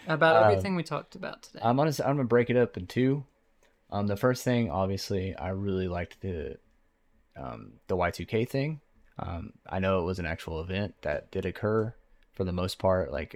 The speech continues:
Speaker 2: as far as, like, the preparedness and the event that it had in society and people in general.
Speaker 1: The
Speaker 2: Overall, it prepared us all to, to, to upgrade things and be ready for that type of thing instead
Speaker 1: It
Speaker 2: of
Speaker 1: was
Speaker 2: just
Speaker 1: a lot of
Speaker 2: putting it
Speaker 1: pre-,
Speaker 2: off.
Speaker 1: yeah,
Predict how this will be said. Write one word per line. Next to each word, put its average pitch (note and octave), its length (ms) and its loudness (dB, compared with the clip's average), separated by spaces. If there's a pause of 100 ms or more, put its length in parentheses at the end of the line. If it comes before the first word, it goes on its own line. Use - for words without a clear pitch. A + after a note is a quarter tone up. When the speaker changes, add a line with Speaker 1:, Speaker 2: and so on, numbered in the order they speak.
Speaker 2:
as - 120 -8
far D2+ 280 -4
as, - 160 -12
like, - 320 -16
the - 80 -12
preparedness E2+ 800 -4
and E2+ 100 -6
the E2 120 -4
event F2 260 -4
that E2+ 120 -4
it E2+ 120 -4
had E2+ 240 -2
in F2 280 -8
society F2 840 -6
and F2 140 -14 (420)
people E2+ 380 -8
in E2+ 120 -6
general. B2 440 2 (240)
Speaker 1:
The - 60 4
Speaker 2:
Overall, A2 680 10
it G2 140 2
prepared F#2+ 360 4
us - 120 -4
all E2+ 180 2
to, D#2+ 260 -4 (120)
to, F#2 180 -2
to - 260 -8
upgrade F2 440 -2
things F2 420 -6
and F#2 80 -4
be F#2 140 -4
ready F2 300 -2
for - 160 -12
that - 140 -16
type - 200 -16
of - 80 -18
thing - 180 -16
instead - 240 -6
Speaker 1:
It - 40 2
Speaker 2:
of G#3 40 4
Speaker 1:
was G3+ 120 4
Speaker 2:
just D#3 100 -2
Speaker 1:
a D#3+ 40 -4
lot D#3 120 -2
of D3 60 -8
Speaker 2:
putting - 120 -2
it - 40 2
Speaker 1:
pre-, - 60 0
Speaker 2:
off. - 260 -4 (140)
Speaker 1:
yeah, D#3+ 340 2